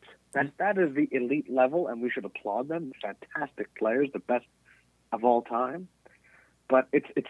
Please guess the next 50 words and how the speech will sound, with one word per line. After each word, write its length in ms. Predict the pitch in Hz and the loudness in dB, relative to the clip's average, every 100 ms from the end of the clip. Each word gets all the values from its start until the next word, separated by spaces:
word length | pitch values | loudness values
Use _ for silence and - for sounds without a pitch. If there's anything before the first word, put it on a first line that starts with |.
| - | -2
the 60 | |
grassroots, 800 | 117 127 131 143 - 120 143 151 - - | -2 2 4 2 -2 -2 0 -2 -8 -10
it's 120 | - | -10
the 80 | 101 - - | -10 -10 2
smaller 320 | 131 143 131 | 4 4 2
clubs 420 | - 123 117 120 - _ _ _ _ | -2 -2 -2 -6 -20 _ _ _ _
that 120 | 113 | 0
are 60 | 107 | 2
really 300 | 110 131 127 | 4 6 4
the, 320 | 113 110 104 - 101 113 | 2 0 0 -4 -12 -8
the 120 | 110 | -2
lifeblood, 640 | 110 123 131 - 117 113 | 4 4 4 2 2 2
the 60 | 98 | 0
heartbeat 520 | - 127 131 - 110 | 0 2 2 0 -4
of 60 | 98 | -4
the 120 | 95 | -6
game. 340 | 98 101 113 - _ _ _ _ _ _ | -4 -6 -8 -18 _ _ _ _ _ _
And 140 | - 120 | -8 -8
this 100 | 165 - | -8 -4
threatened 340 | 156 214 190 107 | 2 2 0 -6
that. 200 | 85 - | -6 -6
And 160 | 120 120 139 | -8 -6 -4
it, 100 | 139 | 0
it 60 | 160 | 0
was, 140 | 147 - | -2 -2
it 60 | 160 | -2
was, 180 | 147 - - | 0 -2 -2
it 60 | |
was 160 | 131 123 | -2 -2
heartening 580 | - 147 156 135 131 120 | 2 2 0 -2 -2 -4
to 100 | 113 - | -12 -4
see 300 | 123 113 104 _ _ _ _ - | -2 0 -2 _ _ _ _ -10
the 80 | 113 - | -10 -10
supporters 520 | 107 135 131 123 113 - | -6 0 2 2 0 2
of 200 | 135 139 | 2 2
the 80 | 104 | -2
big 260 | 107 95 | -2 -4
clubs 340 | - 104 90 - | -4 -2 -2 -4
who 120 | 110 | -2
have 100 | 104 | -2
known 280 | 104 113 113 - | 0 0 -2 -4
success 400 | 104 - 107 92 - | -12 -4 -4 -4 -8
for 80 | - - | -8 -2
so 140 | 113 | -2
long, 320 | 95 98 95 92 | 0 -2 -2 -2
who 80 | 104 | -6
have 100 | - - | -4 -2
seen 220 | 127 117 | 0 2
their 160 | 107 98 | 0 0
clubs 400 | - 104 95 | -2 -2 -2